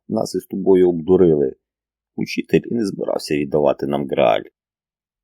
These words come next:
На руках у чоловіка, якого він прихистив багато років тому, епископ Рінгароса неначе перенісся в минуле. До Іспанії, де вони з Сайлосом разом побудували невеличку католицьку церкву.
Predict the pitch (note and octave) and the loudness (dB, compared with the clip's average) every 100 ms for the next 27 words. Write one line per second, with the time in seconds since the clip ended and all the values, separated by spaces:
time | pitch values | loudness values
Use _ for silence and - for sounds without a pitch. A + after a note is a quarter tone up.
0 | _ _ - A#2 A2+ - - - A2 - | _ _ -6 0 0 0 -10 -6 -6 -2
1 | A#2+ A#2 B2+ - G#2 G#2 - G2+ G#2+ A2+ | -2 0 -2 2 2 2 2 0 2 0
2 | G#2+ G#2+ G2+ G#2 - A2 G#2 G#2 G#2 G2+ | -2 -2 -2 -4 -2 -2 0 0 0 -2
3 | - G#2+ G2+ - G2+ - A2 A#2 A2+ - | 0 0 0 -2 -6 0 2 2 -2 -2
4 | F#2 - G#2 - - - G#2 G#2 A2 A2 | -2 0 -4 -2 -2 2 2 4 2 4
5 | - - E2+ G2 F2 - F2+ - F#2 F2+ | 0 2 2 2 -2 0 -2 2 2 4
6 | F2 - E2+ E2 E2+ E2 C#2+ C#2 - _ | 2 2 2 2 2 2 0 -4 -6 _
7 | _ _ _ - F2+ G2+ - - D#2+ D2+ | _ _ _ -8 -2 -2 0 4 4 2
8 | C#2+ C#2+ - - - G#2+ - - D#2 - | -2 0 0 0 0 -2 2 4 2 0
9 | E2 - F2 E2 - D#2+ E2 D#2+ - D#2 | -2 2 2 0 -2 -4 0 0 2 2
10 | D#2 D#2 D#2+ E2+ - D2+ - D#2+ E2 D#2+ | 0 0 2 0 0 -8 -6 -2 0 0
11 | - E2 - D#2 C#2 - C2+ | -2 -8 -2 0 0 -4 -12